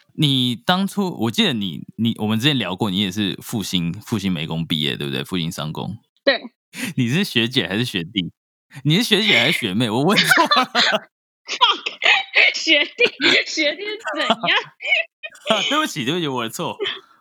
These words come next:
Speaker 1: 你是学姐还是学妹？
Speaker 2: 我应该是你的学妹啦。
Speaker 1: 是啊，但，但我记得你跟我，跟我一样大啊，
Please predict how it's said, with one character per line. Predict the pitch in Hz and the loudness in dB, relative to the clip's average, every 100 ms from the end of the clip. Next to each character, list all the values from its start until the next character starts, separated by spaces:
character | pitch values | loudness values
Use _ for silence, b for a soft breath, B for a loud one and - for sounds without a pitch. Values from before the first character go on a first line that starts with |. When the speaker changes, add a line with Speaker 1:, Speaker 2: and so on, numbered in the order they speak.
| _ | _
Speaker 1:
你 | - 226 | 0 0
是 | |
学 | - 151 | 2 2
姐 | 156 | 2
还 | 107 | 0
是 | 113 | -2
学 | 107 | -2
妹？ | 101 107 82 98 - _ - | -2 -2 -4 -12 -20 _ -8
Speaker 2:
我 | 311 311 | -4 -4
应 | 494 | -2
该 | 571 571 554 523 | -4 -4 -4 -4
是 | |
你 | 262 | -2
的 | 247 | -2
学 | 311 - 240 247 | 0 0 -2 -2
妹 | 320 403 226 | 0 0 0
啦。 | 190 143 95 95 - 320 | -6 -8 -10 -12 -12 -12
Speaker 1:
是 | - - | -8 -4
啊， | 90 | -2
但， | 302 285 - | -2 0 2
但 | 277 | 2
我 | 147 | 2
记 | 226 | -2
得 | |
你 | 151 101 | -2 -2
跟 | 165 | -2
我， | 143 98 78 | -2 -4 -4
跟 | 175 170 | -2 0
我 | 92 | 0
一 | |
样 | 110 | 0
大 | 110 110 | 0 0
啊， | 71 60 - | 0 -6 -10